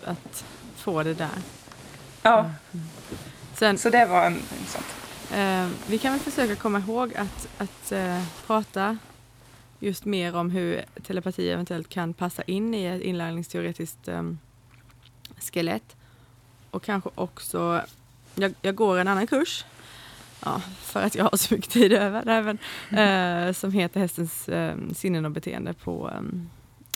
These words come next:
Speaker 1: vid Linköpings universitet. Det är en, det är en distanskurs. Och just nu så ska vi, pratar vi om kemo, ehm, receptorer, tror jag det kallas. Eh, det är bland annat, eh,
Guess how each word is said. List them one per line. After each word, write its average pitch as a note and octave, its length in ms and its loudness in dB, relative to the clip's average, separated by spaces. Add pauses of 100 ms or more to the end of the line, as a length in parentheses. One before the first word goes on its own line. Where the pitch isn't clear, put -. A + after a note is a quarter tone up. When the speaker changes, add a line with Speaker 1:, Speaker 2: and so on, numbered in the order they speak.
(160)
Speaker 1:
vid F3 320 -2
Linköpings G#3 560 0 (100)
universitet. G3 400 -4
Det E3+ 60 -2
är - 20 0
en, D#3+ 120 -2
det D#3+ 100 0
är D#3+ 40 0
en D3 80 -4
distanskurs. D3+ 680 -6 (520)
Och G3+ 100 0
just A3 200 2
nu B3+ 120 2
så G3 80 -6
ska G3 160 -4
vi, F3+ 100 -2
pratar F#3+ 360 -2
vi E3+ 140 0
om E3 240 -2
kemo, D#3+ 540 0
ehm, D#3 260 -2 (1300)
receptorer, F#3 600 -4
tror A3 120 -4
jag F#3+ 40 -4
det F#3+ 80 -4
kallas. - 300 -8 (460)
Eh, F3+ 120 -4
det F3+ 80 -2
är F3+ 40 2
bland F3 200 -2
annat, - 320 -6
eh, C#2 160 -6